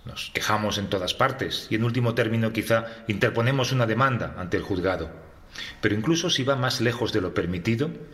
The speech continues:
no asesinamos a nuestros críticos. Y una vez que nos hemos calmado,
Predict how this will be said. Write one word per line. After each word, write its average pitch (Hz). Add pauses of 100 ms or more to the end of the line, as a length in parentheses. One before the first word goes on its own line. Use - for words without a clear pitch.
(320)
no 113
asesinamos 135
a 98
nuestros 95
críticos. - (560)
Y 101
una 113
vez -
que 104
nos 95
hemos 110
calmado, 107